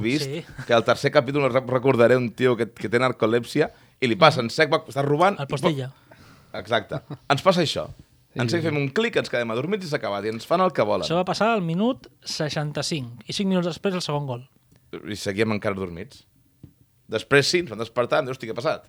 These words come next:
Speaker 1: Hosti, ens han empatat, mira."
Speaker 3: I venen
Speaker 1: No sé.
Speaker 3: les presses i les males.
Speaker 1: I ja està.
Speaker 2: I tampoc és que crec que després del dos a dos el Nàstic hagués anat ahí com a mort a pel partit. Sí que tenia alguna ocasió molt comptada, però no, no va anar a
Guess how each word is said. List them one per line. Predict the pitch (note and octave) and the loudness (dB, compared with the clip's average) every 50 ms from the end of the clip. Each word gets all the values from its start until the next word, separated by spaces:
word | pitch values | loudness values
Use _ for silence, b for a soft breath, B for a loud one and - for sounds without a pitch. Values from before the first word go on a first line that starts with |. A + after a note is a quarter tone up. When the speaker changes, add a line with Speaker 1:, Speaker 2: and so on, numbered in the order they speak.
| _ _ | _ _
Speaker 1:
Hosti, | - C3 B2+ A#2+ | -16 -14 -12 -12
ens | A#2 | -8
han | B2 C3 | -8 -6
empatat, | C3 - C3 D3 C3 G2 | -6 -4 -4 -4 -4 -4
mira." | A#2 C3+ G#2 D#2 D#2 - - - _ _ _ _ _ _ _ - _ _ | -4 -8 -8 -10 -12 -14 -20 -20 _ _ _ _ _ _ _ -20 _ _
Speaker 3:
I | B2+ A#2 | -10 -8
venen | A#2 A#2 B2 | -6 -6 -4
Speaker 1:
No | B2 A#2+ | -4 -4
sé. | B2 | -6
Speaker 3:
les | - | -6
presses | - C3+ C3+ C3+ - D#3 D3+ D#3 C#3+ | -2 -2 -2 -2 -2 -4 -4 -4 -4
i | C3 B2+ | -4 -4
les | A#2+ A2+ A2 | -4 -4 -6
males. | A2 A2+ A2 G#2+ G#2+ G#2+ | -6 -6 -6 -6 -6 -8
Speaker 1:
I | G#2+ | -8
ja | G#2+ G#2+ | -8 -8
està. | A2 - - - - | -10 -12 -14 -16 -12
Speaker 2:
I | - | -10
tampoc | - D#3 E3+ E3 - C#4 C#4 | -6 -6 -4 0 0 0 0
és | E4 C4+ | 0 -2
que | - A3+ | -4 -4
crec | F#3 F#3+ F3+ F3 | -4 -2 -2 -2
que | F3+ E3+ E3 E3+ - _ _ | 0 -2 -2 -2 -8 _ _
després | - F3 E3+ - - F#3+ D#3+ | -8 -6 -6 -4 -4 -2 0
del | F3 E3 E3 | 0 0 0
dos | E3+ E3+ D3+ | 0 -2 -2
a | D#3 | -2
dos | D3+ E3 D#3+ | -2 -2 -2
el | D#3+ D#3 D#3 | -2 -2 -2
Nàstic | D#3 D#3+ D3 - D#3+ D3+ | -4 -6 -6 -6 -4 -4
hagués | D3 D3+ D3+ C#3 | -4 -4 -4 -4
anat | D#3 D3+ D3 | -4 -4 -4
ahí | D3 D3 D3+ C#3+ | -4 -4 -4 -6
com | - D#3 D#3 D3+ D3 D3 D3 C#3+ C#3 C#3+ C#3+ C#3+ C#3+ D3 E3+ | -6 -6 -6 -8 -8 -10 -10 -10 -10 -12 -12 -14 -16 -16 -12
a | - | -8
mort | D3 D#3 E3 D#3+ - | -4 -4 -4 -2 -4
a | D#3+ | -4
pel | C#3+ D3+ C#3 | -4 -4 -4
partit. | C#3 C#3 E3+ F#3 D3 | -4 -4 -4 -4 -4
Sí | - F#3+ | -2 -2
que | A3+ G3+ | -2 -2
tenia | G#3 G#3 | 0 0
alguna | G3+ G3 G3 F#3+ | 2 4 4 4
ocasió | F#3 - F3 C#3+ F3+ F3+ F3 | 4 2 0 0 0 0 2
molt | F#3 G3+ A3 A3 | 4 4 4 4
comptada, | - F3 E3 E3 A3 A3+ G#3 G#3 C4 b b b b b b b b b b _ | 4 0 2 2 2 2 2 0 -4 b b b b b b b b b b _
però | - C#3 C#3 C#3 | -6 -6 -6 -6
no, | C#3 C#3+ D3 D3 D3 D3 D3 D3 C#3+ D3 D3 C#3+ C#3+ C#3+ C#3 C#3+ | -6 -4 -4 -4 -4 -4 -4 -4 -4 -4 -4 -4 -4 -6 -6 -6
no | C#3+ D3 D3 | -4 -2 -2
va | D#3 D3+ | 0 0
anar | D3+ D3+ D#3 | -2 -2 -2
a | D#3 D#3+ F3+ F#3 F3 D#3+ D3+ C#3+ C#3 C3+ C3 C3 C3 C3 C3 C3 B2+ B2 C3 | -2 0 0 0 0 0 -2 -4 -6 -8 -8 -10 -10 -10 -10 -10 -10 -12 -14